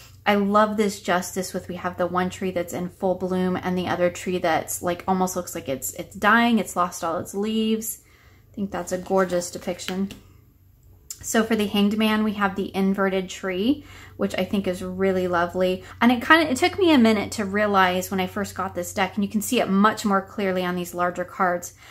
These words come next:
but it took me a minute to realize that the tree was actually upside down. I thought at first that this was just,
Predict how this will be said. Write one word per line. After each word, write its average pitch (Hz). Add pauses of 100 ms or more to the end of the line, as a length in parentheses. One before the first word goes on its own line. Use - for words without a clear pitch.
(180)
but 233
it 247
took 294
me 349
a 294
minute 226
to 220
realize 202
that 190
the 202
tree 202
was 185 (180)
actually 196
upside 180
down. 180
I 185
thought 214
at 190
first 202
that 196
this 190
was 185
just, -